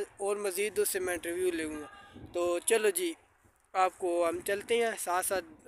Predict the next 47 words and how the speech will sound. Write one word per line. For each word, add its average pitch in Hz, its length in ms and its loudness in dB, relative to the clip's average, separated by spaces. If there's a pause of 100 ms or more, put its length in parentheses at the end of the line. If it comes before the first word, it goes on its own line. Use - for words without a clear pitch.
रास्ते 190 260 0
में 185 160 -2
जो 180 200 0
जो 180 120 -4
माहौल 165 320 -4
है 185 80 0
आपको 170 260 -4
मैं 156 140 -12
दिखाता 165 460 -8
जाता 175 280 -4
हूँ। 160 80 -8 (520)
तो 160 80 -6 (840)
आज 180 220 4 (380)
आपको 170 420 0
interview 170 520 0
इसका 165 260 -2
देता 147 280 -12
हूँ 151 120 -6
जी, 131 120 -16 (680)
अस्पताल, 170 300 -4
memorial 180 520 0
अस्पताल 170 480 -2
का 170 100 -6
interview 160 380 -4
देता 151 280 -10
हूँ, 147 300 -6
कैसे 170 340 -2
हुआ 156 220 -6
है, 156 140 -6
क्यों 170 600 -6
बंद 160 240 -6
हो 143 120 -12
गया 151 200 -10
है 147 100 -8
जी। 139 140 -16 (600)
तो 139 540 -14
चलो 156 240 -4
जी, - 180 -16 (320)
जी 208 180 -8
हम 233 400 -4
रास्ते 240 320 2
में 233 120 -2
चल 220 240 4
ही 226 80 -4
रहे 220 140 -2
हैं 196 140 -2
जी। 175 140 -10